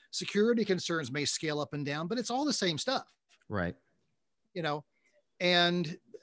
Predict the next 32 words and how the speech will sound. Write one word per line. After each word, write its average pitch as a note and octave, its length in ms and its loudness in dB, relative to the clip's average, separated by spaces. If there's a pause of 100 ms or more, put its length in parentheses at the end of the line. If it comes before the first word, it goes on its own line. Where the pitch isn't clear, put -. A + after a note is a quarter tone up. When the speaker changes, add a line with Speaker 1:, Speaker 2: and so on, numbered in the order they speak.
(120)
Speaker 1:
but F#3 380 0 (200)
anyway, G#3 260 2
we, G3+ 260 2 (200)
you D#3+ 300 -8
know, E3+ 80 2
we G3 140 0
tried G#3 260 2
different F#3 260 -4
kinds E3+ 140 -4
of D3 60 -8
trade D#3 220 -6
show D#3 140 -2
things. D3 280 -4
We E3 80 -2
did E3 120 0
one D#3+ 140 -2
where C#3+ 80 -4
we C3+ 60 0
just C3 180 -6
did C3+ 280 -4
lounges, C#3 720 -2
just B2 160 -6
did C#3+ 100 -6
these B2+ 180 -4
lounges C#3 360 -2
in A2+ 100 -4
the, A2+ 100 -4
in B2+ 120 -2
the A#2 80 0
trade C#3+ 240 -4
show A#2 140 -4
room. G2+ 340 -8